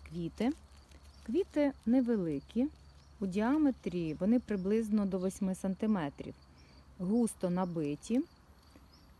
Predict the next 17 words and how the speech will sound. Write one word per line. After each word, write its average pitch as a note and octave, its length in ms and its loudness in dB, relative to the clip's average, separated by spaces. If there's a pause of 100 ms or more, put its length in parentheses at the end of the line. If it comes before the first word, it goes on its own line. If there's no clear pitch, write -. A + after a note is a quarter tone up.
(560)
Колір, C4+ 460 4 (880)
до G#3 180 0
речі, G#3 300 -2
камера G3+ 500 0
не G3 140 0
дуже G3+ 360 -2
передає. D#3+ 800 -4 (720)
Такий G3+ 340 -2 (140)
колір B3 400 4
ніжно-рожевий, G#3 1120 0 (500)
аромат F#3 600 0
також G#3+ 520 -2
ніжний. E3 580 0 (880)
Троянда A3 640 2
має F3+ 420 0
світло-зелене F#3 1000 -4
листя. F#3 580 -4